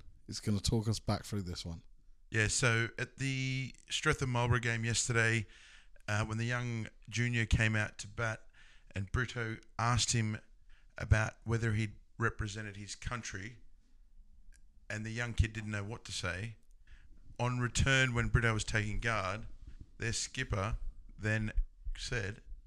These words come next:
Speaker 2: "It's time to get the international out," which they weren't able to.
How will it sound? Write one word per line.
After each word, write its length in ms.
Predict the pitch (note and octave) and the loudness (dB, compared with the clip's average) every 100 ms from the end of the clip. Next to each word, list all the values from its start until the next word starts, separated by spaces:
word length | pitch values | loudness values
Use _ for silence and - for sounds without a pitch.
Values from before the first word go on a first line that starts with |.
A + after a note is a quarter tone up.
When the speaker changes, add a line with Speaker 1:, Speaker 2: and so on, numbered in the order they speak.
| - - | -20 -12
Speaker 2:
"It's 140 | G#2+ | -6
time 340 | - - A#2+ A2 | 2 4 6 4
to 80 | G#2+ | 0
get 180 | G#2+ | -2
the 100 | - | 0
international 520 | G#2 G2 G2 F#2 G2 F#2+ | -2 0 0 0 0 -2
out," 160 | D2 - - - - - - - - - | -4 -10 -20 -20 -20 -20 -20 -16 -14 -4
which 260 | A2 - - - | 0 0 -4 -4
they 100 | G#2+ | -2
weren't 200 | A2 G#2 | 0 2
able 180 | G2 F#2+ | 6 6
to. 220 | G2+ F#2 | 6 -4